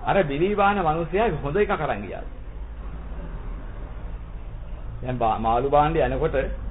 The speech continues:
ඒ පුද්ගලයා අරන් ගිය බඩු ටික අපි කිව්වා. බිලී බාන පිත්තා. ඒකේ බඳින රැහෙන. ඒ රැහෙනේ බඳින බිලී කොක්කා. ඒකේ බඳින රසවත් ආහාරයක්.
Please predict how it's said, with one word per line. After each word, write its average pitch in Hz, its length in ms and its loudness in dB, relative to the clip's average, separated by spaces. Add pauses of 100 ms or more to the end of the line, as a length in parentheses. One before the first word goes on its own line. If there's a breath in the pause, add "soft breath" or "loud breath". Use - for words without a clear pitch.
(120)
ඒ 120 120 2
පුද්ගලයා 139 420 2
අරන් 147 200 4
ගිය 170 100 2
බඩු 175 180 2
ටික 175 140 -2
අපි 156 160 2
කිව්වා. 113 340 -4 (920)
බිලී 151 280 0
බාන 151 280 6
පිත්තා. 135 420 -2 (1040)
ඒකේ 147 260 2
බඳින 156 320 2
රැහෙන. 139 300 2 (1200)
ඒ 139 160 2
රැහෙනේ 147 280 2
බඳින 156 280 2
බිලී 135 240 -4
කොක්කා. 147 380 -2 (1000)
ඒකේ 143 280 2
බඳින 151 280 0
රසවත් 147 400 2
ආහාරයක්. 135 640 2